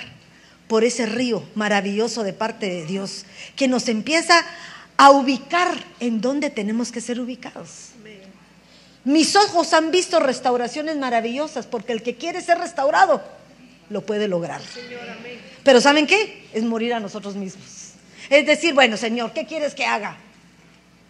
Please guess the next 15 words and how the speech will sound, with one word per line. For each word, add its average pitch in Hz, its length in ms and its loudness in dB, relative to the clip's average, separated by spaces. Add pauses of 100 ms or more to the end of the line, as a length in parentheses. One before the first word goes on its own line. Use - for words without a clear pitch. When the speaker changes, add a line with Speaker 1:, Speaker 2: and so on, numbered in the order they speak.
Speaker 1:
Me 226 160 -4
dejo 254 240 -4
llevar 196 340 -10 (680)
y 240 120 -4
me 220 160 -4
voy. 220 420 -8 (680)
No 277 180 -4
contradigo, 277 840 -2 (1300)
no 302 180 4
me 320 140 4
opongo, 311 720 2 (720)
sino 208 400 -4
camino 269 520 -2
en 247 180 0
pos - 640 -4